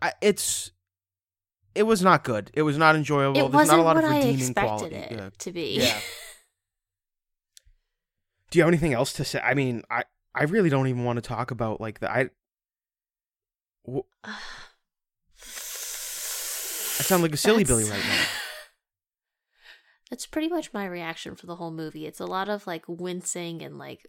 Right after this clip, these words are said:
Speaker 2: ooh, cringing. Um,
Speaker 1: Bradley Cooper was
Speaker 2: I
Speaker 1: good.
Speaker 2: don't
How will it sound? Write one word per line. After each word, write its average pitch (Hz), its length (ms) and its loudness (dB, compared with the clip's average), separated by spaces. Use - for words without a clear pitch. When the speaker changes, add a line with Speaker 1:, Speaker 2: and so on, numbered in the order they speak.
Speaker 2:
ooh, 175 960 -10
cringing. 185 1120 -8
Um, 165 840 -14
Speaker 1:
Bradley 156 260 4
Cooper 220 280 4
was 175 120 8
Speaker 2:
I 127 60 0
Speaker 1:
good. 143 220 4
Speaker 2:
don't - 100 -20